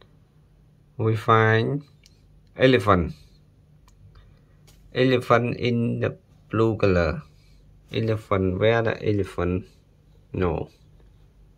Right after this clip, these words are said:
No, elephant, yeah. Elephant.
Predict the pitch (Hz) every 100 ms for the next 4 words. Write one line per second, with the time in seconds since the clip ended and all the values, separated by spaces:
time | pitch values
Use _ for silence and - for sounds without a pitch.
0 | _ _ - - - - - 98 95 90
1 | 82 - - - - 110 101 92 - 85
2 | 82 92 95 85 - - - - - -
3 | _ - - _ - - - 127 110 104
4 | 87 82 151